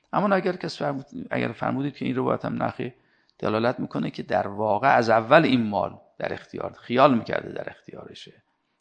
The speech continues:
یه موضعی در نظرش بوده، تو اون موضع هم مال نبوده دیگه، جای دیگه‌ای دفن کرده بوده. اگر اینجوری معنا کنید، اون وقت دلالت می‌کنه که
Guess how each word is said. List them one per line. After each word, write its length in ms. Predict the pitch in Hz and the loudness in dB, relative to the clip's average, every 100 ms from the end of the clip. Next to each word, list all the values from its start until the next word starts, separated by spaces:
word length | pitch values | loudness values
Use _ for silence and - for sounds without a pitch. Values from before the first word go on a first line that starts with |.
| - | -6
یه 100 | 156 | -2
موضعی 460 | 143 127 117 170 | 0 0 2 0
در 140 | 165 160 | 2 2
نظرش 420 | 160 147 165 156 | 2 2 0 0
بوده، 260 | - 180 180 | -4 -2 -2
تو 140 | 175 | -2
اون 80 | 156 | -4
موضع 300 | 135 113 139 | -4 0 0
هم 100 | 147 | 2
مال 280 | 147 143 156 | 4 6 6
نبوده 320 | 127 101 101 | 4 2 -8
دیگه، 200 | 98 98 | -8 -8
جای 220 | 98 104 | -6 -6
دیگه‌ای 280 | 104 123 131 | -4 0 2
دفن 320 | 107 - - | 2 2 -6
کرده 320 | - - - | -10 -10 -10
بوده. 240 | 85 - - _ _ _ _ _ _ - - | -18 -18 -20 _ _ _ _ _ _ -12 0
اگر 160 | 123 | 2
اینجوری 320 | 127 117 113 | 2 0 0
معنا 360 | 120 120 - 123 | 0 0 0 -2
کنید، 340 | - 139 190 | -4 -4 -4
اون 100 | 190 | -2
وقت 140 | 151 - | -4 -4
دلالت 440 | - - - - | -6 -4 -4 -4
می‌کنه 320 | - - 151 | -6 -8 -8
که 320 | 151 160 165 | -8 -8 -8